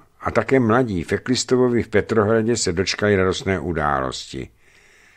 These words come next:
Narodil se jim syn, jemuž dali jméno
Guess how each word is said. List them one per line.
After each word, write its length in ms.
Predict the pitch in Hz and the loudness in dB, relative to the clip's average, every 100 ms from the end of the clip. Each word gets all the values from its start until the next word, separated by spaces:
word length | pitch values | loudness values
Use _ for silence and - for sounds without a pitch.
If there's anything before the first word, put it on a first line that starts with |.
| - | -4
Narodil 400 | 87 98 95 107 | 0 2 4 2
se 160 | - 113 | 2 0
jim 160 | 113 | 0
syn, 560 | - 87 78 67 64 - _ _ - _ _ | 0 0 -2 -2 -10 -16 _ _ -20 _ _
jemuž 400 | 85 82 78 65 | -4 -2 -2 -6
dali 260 | 67 78 80 | -2 0 0
jméno 640 | 73 78 90 95 95 90 | -2 -2 -2 -2 -4 -6